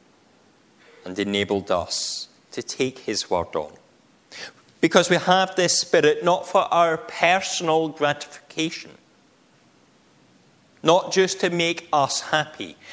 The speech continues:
not just to get us as an individual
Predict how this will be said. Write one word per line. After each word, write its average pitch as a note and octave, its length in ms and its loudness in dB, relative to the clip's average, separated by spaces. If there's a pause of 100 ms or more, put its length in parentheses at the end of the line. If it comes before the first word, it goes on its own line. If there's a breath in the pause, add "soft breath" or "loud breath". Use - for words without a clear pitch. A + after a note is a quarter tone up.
(160 loud breath)
not G#3 280 2
just F#3 500 2
to G3+ 100 2
get F3 580 0
us E3 600 2
as D#3+ 200 4
an E3 140 2
individual D#3+ 1080 2